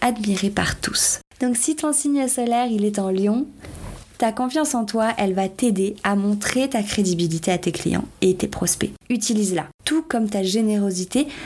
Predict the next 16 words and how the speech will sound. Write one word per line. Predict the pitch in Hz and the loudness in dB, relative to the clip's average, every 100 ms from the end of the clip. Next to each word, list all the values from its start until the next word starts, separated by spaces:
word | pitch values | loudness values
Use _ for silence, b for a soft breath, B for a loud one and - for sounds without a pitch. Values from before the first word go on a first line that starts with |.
| B - | B -2
que | 240 | 0
tu | 214 - | 0 -2
donnes | 196 262 254 | 0 0 0
à | |
ta | 208 190 | -2 -2
communauté | 190 180 175 175 - 202 | 0 0 0 0 0 0
et | 175 | 0
aux | |
personnes | 165 170 - 185 | -2 -2 0 0
qui | - | 0
s'intéressent | - 165 170 180 196 | 0 0 0 0 0
à | |
ce | 165 | 0
que | - | -2
tu | 160 - | -2 -2
fais. | - - | -2 -2